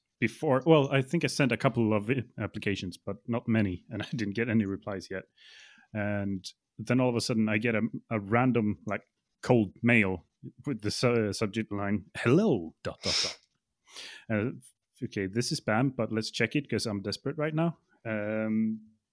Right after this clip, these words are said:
and apparently that was from, uh, uh, the director of a game studio called Eurocom. Uh, and that was in, <laughs> in the U K, so they flew me over for an interview and offered me a job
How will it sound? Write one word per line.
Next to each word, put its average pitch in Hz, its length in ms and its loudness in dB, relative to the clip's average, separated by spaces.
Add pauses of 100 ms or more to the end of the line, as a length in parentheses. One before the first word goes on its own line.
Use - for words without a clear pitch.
(320)
and 127 100 4
apparently 175 380 6
that 165 220 4
was 160 180 2
from, 156 400 0
uh, - 40 -6
uh, 135 480 2 (200)
the 117 80 2
director 127 540 4
of 120 180 2
a 117 60 2
game 131 200 2
studio 117 340 0
called 127 520 0
Eurocom. 120 560 2 (1000)
Uh, 120 420 -2 (100)
and 170 340 0
that 151 160 -2
was 143 180 -2
in, 131 260 0 (100)
<laughs> 151 280 2
in 185 140 6
the 127 80 0
U 127 140 0
K, 135 220 2
so 123 220 0
they 123 140 2
flew 143 220 6
me 135 120 6
over 131 220 6
for 135 140 2
an 123 80 6
interview 143 480 2
and 117 300 4
offered 123 300 0
me 123 320 2
a 120 60 -2
job 123 360 2